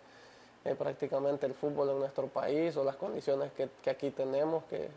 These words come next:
obviamente faltan muchas cosas. Y nada, me sorprendió porque a pesar que acaba de llegar, eh, yo sí lo veía como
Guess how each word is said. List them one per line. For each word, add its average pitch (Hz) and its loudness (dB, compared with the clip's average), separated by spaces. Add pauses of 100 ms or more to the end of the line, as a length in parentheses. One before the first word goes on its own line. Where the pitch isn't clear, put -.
(300)
obviamente 135 0
faltan 135 2
muchas 156 2
cosas. 175 -4 (920)
Y 143 0
nada, - 0
me 175 2
sorprendió 170 6
porque 180 6 (420)
a 151 0
pesar 143 4
que 170 2
acaba 156 8
de 156 6
llegar, 147 6 (100)
eh, 143 0
yo 135 2
sí 147 0 (280)
lo 143 6
veía 147 8
como 139 2